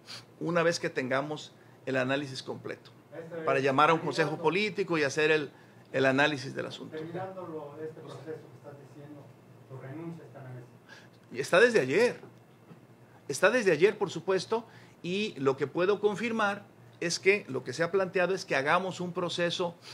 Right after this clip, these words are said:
Speaker 1: una transición, eh, sólida, que no se quede tirado, este, ningún procedimiento dentro del partido, y lo que puedo confirmarte, naturalmente, es que si bien fui electo para terminar en abril del dos mil veinte,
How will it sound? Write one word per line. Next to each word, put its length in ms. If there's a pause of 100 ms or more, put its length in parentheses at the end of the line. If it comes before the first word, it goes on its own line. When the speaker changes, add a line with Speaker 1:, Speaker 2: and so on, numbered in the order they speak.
(180)
Speaker 1:
una 220
transición, 720 (440)
eh, 380
sólida, 680 (540)
que 100
no 300
se 180
quede 220
tirado, 560 (580)
este, 600
ningún 340
procedimiento 760
dentro 280
del 80
partido, 480 (640)
y 140
lo 160
que 80
puedo 500
confirmarte, 640
naturalmente, 800 (380)
es 200
que 260 (240)
si 240
bien 400
fui 240
electo 480
para 240
terminar 400
en 100
abril 300
del 120
dos 200
mil 160
veinte, 360